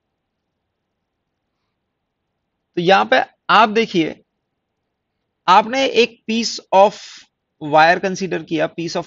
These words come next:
conductor consider किया, जिसकी आपने लेंथ को अज्यूम कर लिया drift velocity into delta t, यानी कि चार्ज यहां से यहां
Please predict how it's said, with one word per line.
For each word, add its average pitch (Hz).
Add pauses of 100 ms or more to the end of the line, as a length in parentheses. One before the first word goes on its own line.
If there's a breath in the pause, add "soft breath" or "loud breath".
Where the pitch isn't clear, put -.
conductor 151
consider 151
किया, - (880)
जिसकी 190
आपने 240
लेंथ 196
को 233
अज्यूम 214
कर 190
लिया 165 (240)
drift 175
velocity 190
into 196
delta 143
t, 117 (1200)
यानी 208
कि 262 (220)
चार्ज 208
यहां 202
से 240
यहां 208